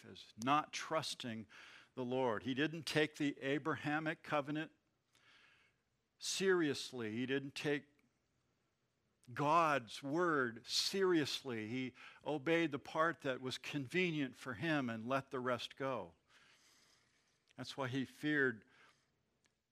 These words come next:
his calling. That's why he disobeyed the Lord and wouldn't go. And that's why he made excuse after excuse. Truth is, God wants his children to walk by faith. He wants you and I to be obedient.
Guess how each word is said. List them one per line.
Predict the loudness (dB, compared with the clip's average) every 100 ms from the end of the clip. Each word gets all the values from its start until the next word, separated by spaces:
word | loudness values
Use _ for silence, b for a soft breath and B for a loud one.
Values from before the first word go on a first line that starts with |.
| _ _ _ _
his | -10 -10
calling. | -10 -10 -8 -8 -8 -8
That's | -8 -2
why | -2
he | 0 -2
disobeyed | -2 -4 -4 -6 -4 -2 -2
the | -4
Lord | -4 -4 -4 -4 -6 -12 _ _ _ _ _ _ _ _ -14
and | -6
wouldn't | -2 -2 -4 -6
go. | -4 -2 -4
And | -6
that's | -6 -6
why | -6
he | -4
made | -2 -2 -2
excuse | -6 -6 -2 0 0 -4 -8
after | -8 -8
excuse. | -8 -6 -8 -4 -4 -4 -6 -4
Truth | -2 -2 -2
is, | 0 -2 -6 B B B B B
God | 0 0 0
wants | 0 0 -2
his | -4 -4
children | -2 -2 -2 -4
to | -6 -4
walk | 0 0 0
by | -6
faith. | -4 -2 -2 0
He | 2
wants | 2 0 -2
you | -2
and | 2
I | 2
to | 0
be | -2 -2
obedient. | -4 -4 -6 -4 -4